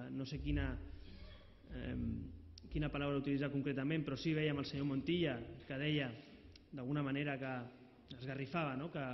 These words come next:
que hi hagués aquesta situació al Palau. Més que fer soroll i paraules, el que han de fer és actuar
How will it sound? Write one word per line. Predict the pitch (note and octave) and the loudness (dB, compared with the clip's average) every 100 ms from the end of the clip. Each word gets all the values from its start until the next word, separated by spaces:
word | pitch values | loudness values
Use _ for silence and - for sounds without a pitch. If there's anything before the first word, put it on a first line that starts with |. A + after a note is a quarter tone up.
| B2 | -4
que | - B2+ | -6 -4
hi | B2+ | -2
hagués | C3+ C#3 | 0 0
aquesta | C3+ C3 C#3 | 0 -2 -4
situació | B2+ C3+ A#2+ C3+ | -2 -2 -2 -2
al | |
Palau. | C#3 C#3+ F3 G#3 - - - - - E3 | 0 0 0 -2 -8 -16 -18 -20 -14 -4
Més | D3+ E3 - | 0 0 0
que | F3 | 0
fer | F3 E3+ | 2 2
soroll | - D3 D#3 E3 | 4 4 4 4
i | D3+ | 4
paraules, | C#3+ C#3+ D#3 F#3 G#3 - D3 | 2 2 4 4 2 0 -4
el | B2+ | 0
que | E3 | 2
han | D#3+ | 2
de | D#3 | 2
fer | F3 F#3+ D#3 | 0 0 -2
és | D3 | -4
actuar | - D3+ G3+ | 0 2 2